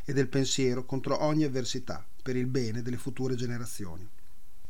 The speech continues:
Pur nella drammaticità dei tempi, quella di Cassiodoro fu una lunga vita che gli permise di attraversare quasi tutto il sesto secolo e morire nella serenità del suo eremo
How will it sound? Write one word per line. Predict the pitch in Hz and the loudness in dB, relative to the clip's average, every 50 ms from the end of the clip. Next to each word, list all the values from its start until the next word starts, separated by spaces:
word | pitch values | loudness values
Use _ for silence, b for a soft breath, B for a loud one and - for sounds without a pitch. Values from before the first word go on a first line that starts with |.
| - - - | -2 2 6
Pur | 202 226 240 226 | 6 6 8 6
nella | 180 160 147 147 139 | 6 6 6 6 6
drammaticità | 139 151 151 151 151 151 - 135 - - 143 - - 160 151 | 6 6 4 4 4 2 0 -2 -2 -2 0 2 4 4 4
dei | 139 131 127 123 | 4 4 2 2
tempi, | - 156 165 180 190 175 - 139 - | 4 4 4 4 4 2 0 -2 -2
quella | - - 165 165 160 | 2 4 4 6 6
di | 151 156 | 4 2
Cassiodoro | - 160 143 - - 151 147 165 170 170 165 127 | 2 0 0 2 2 2 2 2 2 2 2 2
fu | - - 139 | 2 2 2
una | 131 139 | 2 4
lunga | 139 156 175 180 170 165 | 6 6 6 6 6 4
vita | 151 135 123 113 107 - 117 110 - | 4 2 2 0 0 -2 -2 -4 -2
che | - - | -2 0
gli | 143 147 156 | 2 2 2
permise | 151 156 156 175 185 180 156 160 143 | 4 4 4 4 4 4 4 2 2
di | 139 | 2
attraversare | 131 - 143 135 131 143 135 - - 156 151 143 127 123 | 2 2 2 2 2 2 2 2 4 4 4 4 4 2
quasi | - 135 131 120 135 - | 0 0 0 0 0 0
tutto | - 190 180 - 156 | 2 2 2 2 2
il | 143 139 | 2 2
sesto | - 139 117 - - 127 | 2 0 0 0 -2 -2
secolo | - - 135 127 123 123 - 147 151 - | 0 2 2 2 0 0 -2 -2 -2 -2
e | - 170 | 0 2
morire | 160 170 175 175 170 160 143 127 120 104 | 4 6 6 6 6 6 4 2 2 0
nella | 123 131 127 - | 0 0 0 0
serenità | - - 147 139 143 151 151 147 - 151 139 | 0 0 0 2 2 2 2 2 2 2 4
del | 127 127 123 | 4 2 2
suo | - - 151 139 | 2 2 2 2
eremo | 127 123 123 127 131 139 - | 2 2 2 2 0 -2 -2